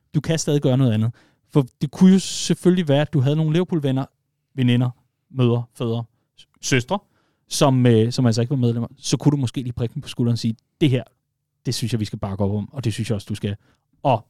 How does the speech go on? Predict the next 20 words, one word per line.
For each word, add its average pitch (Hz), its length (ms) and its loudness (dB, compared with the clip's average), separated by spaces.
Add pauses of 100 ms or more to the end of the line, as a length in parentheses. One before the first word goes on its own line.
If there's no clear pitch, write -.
melde 110 180 -4
sig 95 120 -8
ind. 87 80 -12 (400)
Lad 135 140 0
det 139 140 -2
være 139 100 0
ordene 123 300 -2
i - 20 -2
hvert 113 160 -4
fald 117 120 -6
herfra. 120 380 -6 (240)
Lad, 185 180 2 (120)
øh, 170 420 0
lad, 185 120 -4
lad 185 120 -4
mig 185 80 0
lige 202 120 0
høre 202 160 0
nogle, 214 300 0
øh, 196 260 -2